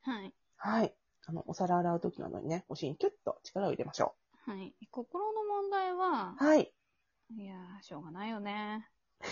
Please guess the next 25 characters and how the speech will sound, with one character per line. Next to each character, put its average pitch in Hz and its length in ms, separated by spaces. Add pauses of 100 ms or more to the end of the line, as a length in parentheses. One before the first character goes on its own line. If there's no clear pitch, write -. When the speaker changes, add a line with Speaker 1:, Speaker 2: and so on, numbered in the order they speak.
(140)
Speaker 1:
も 214 180
う、 - 80
Speaker 2:
<laughs> - 40
Speaker 1:
あ 208 120
の 214 140
ね、 208 400
Speaker 2:
う 247 60
ん。 254 180
Speaker 1:
あ 190 60
の、 185 320 (1400)
あ 214 400
ー、 - 20
そ 233 220
う 226 40
な 214 120
ん 202 60
だ、 190 100
ス - 140
モ 247 200
ー 247 40
ル 240 80
な 208 160
ん 190 100
だ 214 220
っ 214 120